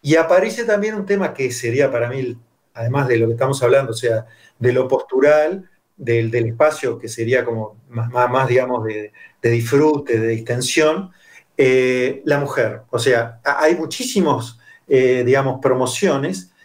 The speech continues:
en las cuales la, la revista o el producto que se quiera hacer, las propagandas, etcétera, eh, se hace, eh, en base a, a, a, a la figura femenina. Por ejemplo,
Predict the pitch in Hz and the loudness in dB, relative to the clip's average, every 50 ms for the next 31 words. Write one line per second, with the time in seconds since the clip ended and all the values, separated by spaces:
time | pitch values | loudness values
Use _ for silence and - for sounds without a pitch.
0 | _ _ - 127 123 123 - - - - 175 165 147 123 113 107 104 - - - | _ _ -4 0 2 2 2 0 0 2 2 4 4 2 0 -4 -10 -14 -16 -20
1 | _ _ _ _ _ _ - 131 123 120 120 120 117 117 117 113 117 113 113 117 | _ _ _ _ _ _ -4 0 2 2 2 2 2 2 2 2 2 2 0 0
2 | 117 - - - - - - - - 135 123 123 120 117 120 117 120 120 117 120 | -2 -6 -10 -10 -10 -12 -10 -10 -4 -2 0 2 2 2 2 2 2 2 2 4
3 | 131 131 151 180 185 175 - - - 156 160 180 190 - - _ _ _ _ _ | 4 4 4 4 2 0 -2 -2 0 2 2 2 0 -4 -10 _ _ _ _ _
4 | - 135 123 120 120 117 117 117 117 113 113 117 117 120 - 139 127 120 117 127 | 2 2 4 4 4 4 4 4 4 2 2 0 0 -2 -2 -2 -4 -2 0 2
5 | 131 147 180 180 - 165 - 139 131 - 139 131 - 147 143 143 135 - - 151 | 4 4 4 2 0 -2 -2 -2 -4 -4 -4 -4 0 2 2 2 2 0 2 2
6 | 151 147 131 120 117 - 131 123 120 139 135 139 151 156 151 147 147 135 120 113 | 2 2 2 0 -2 0 0 2 2 4 4 4 4 4 2 0 -2 -6 -8 -8
7 | 135 127 117 - 151 147 147 - 165 180 202 196 196 - - - - _ _ _ | -10 -10 -8 -4 -4 -4 0 2 4 4 4 2 0 -10 -20 -20 -20 _ _ _
8 | _ _ - - 135 123 123 123 120 - - 143 147 151 147 - - 190 196 220 | _ _ 0 2 2 4 4 2 0 0 2 4 4 4 2 0 -2 -2 -2 -2
9 | - - _ _ _ - 139 123 120 120 117 120 123 135 127 127 135 139 139 139 | -2 -8 _ _ _ -4 0 0 0 0 0 -2 -2 -2 -2 0 2 2 2 0
10 | - - 165 160 165 - - 143 127 127 127 135 131 123 120 113 117 117 113 120 | 0 0 0 0 0 -2 0 0 0 0 2 2 0 2 2 2 0 -2 -4 -6
11 | 127 117 117 120 117 - - _ _ _ - 127 127 113 117 131 139 143 139 - | -6 -6 -6 -8 -10 -14 -20 _ _ _ 0 2 2 2 0 0 2 2 2 0
12 | 131 117 120 120 117 110 107 98 - _ _ _ _ _ _ _ _ _ - 139 | -2 -6 -8 -8 -8 -10 -10 -12 -16 _ _ _ _ _ _ _ _ _ 0 2
13 | 143 156 151 - 196 185 185 190 196 208 226 240 240 - - | 2 2 0 0 0 0 0 0 0 2 2 2 0 -6 -18